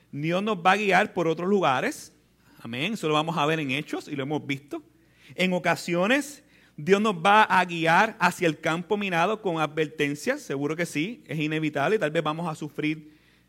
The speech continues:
heridas. Pero en ocasiones también, si Dios quiere, nos va a decir que ni por el campo minado es,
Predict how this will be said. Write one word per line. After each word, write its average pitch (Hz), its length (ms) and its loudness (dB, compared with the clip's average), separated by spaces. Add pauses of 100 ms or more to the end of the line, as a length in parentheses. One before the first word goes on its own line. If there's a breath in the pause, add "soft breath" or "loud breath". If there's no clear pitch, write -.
(120)
heridas. 165 720 -2 (840 soft breath)
Pero 180 140 2
en 190 60 0
ocasiones 185 720 0
también, 170 720 -2 (880)
si 135 160 -12
Dios 170 200 -2
quiere, 175 640 2 (320 soft breath)
nos 127 160 -6
va 151 240 4
a 160 120 4
decir 185 800 -2
que 160 120 -2
ni 151 120 -2
por 143 160 -2
el 139 160 -4
campo 226 360 0
minado 262 380 2
es, 214 420 -2